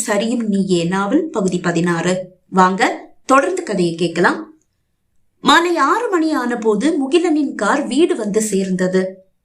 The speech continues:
இரவு உணவை முடித்துக் கொண்டு வீட்டிற்கு செல்லலாம் என்று முகிலன் கூறினாலும், "இல்ல, நைட்டு கேக்கோட வேலைகள் இருக்கு,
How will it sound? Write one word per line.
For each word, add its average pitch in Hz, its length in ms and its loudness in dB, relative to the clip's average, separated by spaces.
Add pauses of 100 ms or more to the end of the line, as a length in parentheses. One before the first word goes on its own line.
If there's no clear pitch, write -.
(160)
இரவு 262 400 2
உணவை 233 300 -2
முடித்துக் 220 380 0
கொண்டு 220 240 0
வீட்டிற்கு 220 440 -2
செல்லலாம் 214 520 0
என்று 214 680 -2
முகிலன் 330 480 2
கூறினாலும், 208 680 0 (480)
"இல்ல, 285 320 2
நைட்டு 202 460 -2
கேக்கோட 294 400 2
வேலைகள் 202 360 0
இருக்கு, 185 460 -2